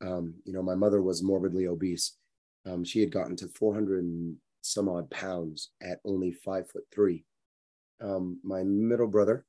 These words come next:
has experienced, you know, he was in and out of rehabs and was very highly addicted from middle school, um,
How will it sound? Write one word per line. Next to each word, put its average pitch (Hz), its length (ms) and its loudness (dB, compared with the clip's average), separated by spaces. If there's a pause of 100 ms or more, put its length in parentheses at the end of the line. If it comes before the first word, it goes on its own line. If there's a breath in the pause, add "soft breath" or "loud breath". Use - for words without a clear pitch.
(320)
has 90 360 -4
experienced, 95 720 0 (380)
you 98 100 -2
know, 92 240 0
he 92 140 0
was 95 400 0 (200)
in 104 120 2
and 95 100 2
out 92 160 0
of 85 80 -2
rehabs 87 560 -2
and 85 260 -4
was 85 220 -4
very 95 340 4
highly 82 340 -6
addicted 85 400 -8 (440)
from 92 400 0
middle 113 220 8
school, 87 640 0 (480)
um, 87 400 -2